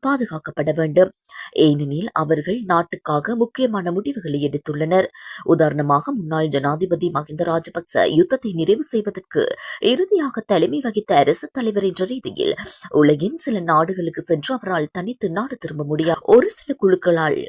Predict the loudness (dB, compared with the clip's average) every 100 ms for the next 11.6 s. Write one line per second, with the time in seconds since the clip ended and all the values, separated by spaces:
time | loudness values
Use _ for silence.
0 | -12 -16 -14 0 2 2 0 0 2 0
1 | 4 4 2 -2 -4 -6 -4 -2 -2 -2
2 | -2 -2 -4 -2 0 4 4 4 2 0
3 | 0 0 0 0 0 -2 0 2 2 0
4 | -4 -6 -8 -6 -6 -6 -10 -2 2 2
5 | _ -16 -4 -2 0 0 0 2 0 2
6 | 2 2 2 -2 -2 -4 -8 -4 0 0
7 | 0 -6 -4 -4 -2 -4 -6 -12 -8 0
8 | 2 2 4 2 2 _ -16 -12 0 2
9 | 2 2 0 -2 -8 -6 -4 0 2 2
10 | 0 0 2 0 0 0 0 0 0 0
11 | 2 2 2 0 -2 -2